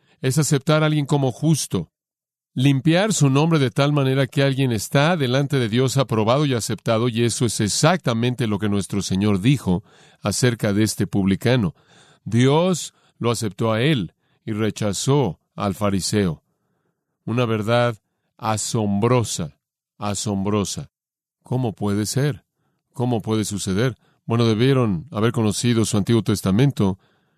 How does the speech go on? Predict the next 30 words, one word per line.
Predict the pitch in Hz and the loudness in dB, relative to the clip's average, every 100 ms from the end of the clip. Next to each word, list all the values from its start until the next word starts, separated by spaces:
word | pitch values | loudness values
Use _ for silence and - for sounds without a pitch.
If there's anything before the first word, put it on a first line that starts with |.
| _ | _
lo | - 104 | -4 -2
suficiente | 101 92 123 156 127 | -2 -4 2 2 2
como | 101 98 | 0 -2
para | - 101 95 82 - | 0 0 0 -4 -8
haber | 107 95 110 | -4 -2 0
conocido | 107 98 - 107 | 0 0 0 0
Génesis | 101 107 92 87 | 2 0 0 -2
quince | - 107 95 | 2 2 2
seis. | 90 110 123 - - _ _ _ _ - | 0 2 0 -2 -10 _ _ _ _ -4
Y | 107 | 0
Abraham | 107 113 123 127 117 95 _ - | 2 4 2 2 -2 -6 _ -8
creyó | 117 110 104 92 120 160 135 | -4 -2 -2 0 2 2 2
a | 95 | 0
Dios | 98 92 85 - - - | -2 -2 -4 -8 -18 -18
y | - 107 | -6 -4
le | |
fue | 95 113 | -2 -2
contado | 107 92 107 101 101 87 - | -2 -2 -2 0 0 -2 -6
por | - 98 | -6 -4
justicia. | 92 - 147 120 92 - _ - _ | -4 -2 -2 0 -6 -8 _ -20 _
Debieron | 107 131 139 | 0 2 2
haber | 127 135 117 101 _ _ | 2 0 -2 -12 _ _
conocido | 120 117 - 139 | -4 -4 0 0
lo | 123 | 0
que | 110 110 | -2 0
Pablo | 123 131 127 110 - _ | 0 2 0 -2 -6 _
señala | - 113 143 | -6 -2 0
en | 156 | 2
Romanos | 117 127 127 - | 2 0 0 0
cuatro, | 139 165 117 107 | 0 0 -2 -4